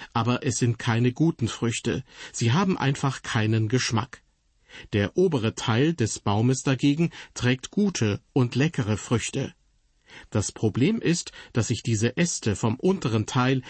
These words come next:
immer wieder abschneiden muss, damit sie keine Früchte tragen. Bildlich gesprochen, ich will, dass der obere Teil Früchte trägt, wo der Baum ein neues Wesen hat.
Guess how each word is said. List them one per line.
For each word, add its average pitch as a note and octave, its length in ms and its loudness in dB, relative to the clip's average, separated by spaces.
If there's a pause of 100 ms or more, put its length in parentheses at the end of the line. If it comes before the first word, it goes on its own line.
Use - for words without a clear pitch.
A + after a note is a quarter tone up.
(180)
immer C#3+ 360 2
wieder A2 340 0
abschneiden G#2 600 0
muss, G#2 320 0 (180)
damit A2+ 340 0
sie D#3+ 140 -2
keine D3 420 2
Früchte - 420 -2
tragen. G#2+ 500 -2 (720)
Bildlich A2+ 480 0
gesprochen, C#3+ 640 0 (340)
ich A#2 220 -2
will, C#3+ 240 4 (200)
dass B2 200 -2
der C#3+ 240 0
obere D#3 420 2
Teil G#2+ 320 0
Früchte - 460 -2
trägt, A2 400 -2 (200)
wo A2+ 140 2
der G2+ 160 2
Baum D#3+ 480 2
ein G#2 260 0
neues A#2 540 2
Wesen A2+ 400 0
hat. - 320 -6